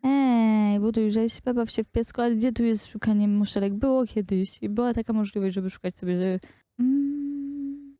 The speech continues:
chwila, chwila. Nie ma? O, teraz ja jestem zszokowana. Zszokowana jestem, no dobra, no trudno. Co tam było? Lara jest bardzo głodna, to dziecko zostanie zabrane.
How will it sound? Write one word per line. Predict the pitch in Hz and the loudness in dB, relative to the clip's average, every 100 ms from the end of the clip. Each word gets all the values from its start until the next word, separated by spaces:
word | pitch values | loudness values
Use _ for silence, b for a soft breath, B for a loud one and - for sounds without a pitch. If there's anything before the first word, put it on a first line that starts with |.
| _ - | _ -10
chwila, | 170 | -10
chwila. | - 214 240 262 277 277 285 285 _ _ _ _ - | -6 -2 2 2 2 0 -2 -8 _ _ _ _ -2
Nie | 190 208 339 | 2 4 4
ma? | 453 440 - _ - | 0 -6 -12 _ -4
O, | 160 160 160 | -2 0 -2
teraz | 165 160 - | -2 -4 -2
ja | |
jestem | 233 - 262 | -2 -2 -6
zszokowana. | - - 311 349 262 185 185 - _ _ - | -8 -14 -8 -2 0 0 -2 -6 _ _ -12
Zszokowana | - 247 - 262 202 | -6 -6 -2 0 0
jestem, | 202 226 | 0 0
no | 247 | 2
dobra, | 226 208 202 | 2 0 0
no | 220 | 0
trudno. | - 208 190 190 _ _ 214 | -2 -4 -2 -6 _ _ -8
Co | - | -2
tam | 220 202 | 0 2
było? | 190 190 269 440 _ _ | 0 0 -2 -4 _ _
Lara | 220 262 277 | 0 2 2
jest | 240 220 | 0 0
bardzo | 240 233 | -2 -2
głodna, | 202 247 269 220 196 | 0 0 2 2 2
to | - 226 | 0 -2
dziecko | 240 269 | 0 -2
zostanie | 226 - 233 226 | -2 0 0 2
zabrane. | 233 220 226 254 226 | 0 2 2 4 4